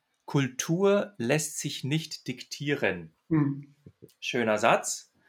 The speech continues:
Speaker 1: Äh, die, die, das, das Thema Kultur gehört ja tatsächlich auch zu eurem Kommunikationsthema dazu und,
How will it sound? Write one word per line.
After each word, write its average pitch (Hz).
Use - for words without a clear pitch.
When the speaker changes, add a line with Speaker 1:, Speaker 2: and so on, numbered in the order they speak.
Speaker 1:
Äh, 131
die, -
die, 147
das, -
das -
Thema 156
Kultur 180
gehört 151
ja 147
tatsächlich -
auch 139
zu -
eurem 151
Kommunikationsthema 139
dazu 170
und, 127